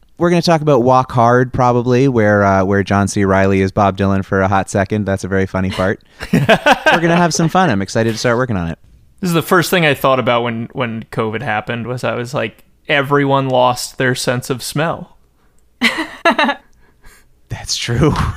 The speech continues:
Speaker 1: Uh, we are all, we were all Dewey Cox, yeah.
Speaker 2: Yeah, it's my favorite joke in probably all of cinema is when he gets his sense of smell back and he hugs his girlfriend and he goes, "You were driving a long time."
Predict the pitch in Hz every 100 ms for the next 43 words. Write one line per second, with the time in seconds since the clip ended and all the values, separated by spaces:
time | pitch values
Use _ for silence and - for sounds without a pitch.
0 | - - _ - 107 110 120 110 110 110
1 | 113 101 98 101 113 113 113 110 127 107
2 | 95 - 113 104 95 95 123 _ _ _
3 | _ _ _ _ _ _ _ - 139 131
4 | 131 - 165 147 151 123 127 120 120 120
5 | 117 104 117 117 117 - 120 117 113 120
6 | - 127 123 113 117 - - - _ -
7 | 123 - 123 131 113 120 - 123 117 117
8 | 113 120 117 117 120 110 110 - - -
9 | _ - 131 117 120 113 - 113 107 110
10 | 113 110 - - - - _ - 165 269
11 | 170 165 208 202 175 147 160 190 202 180
12 | 220 208 196 185 139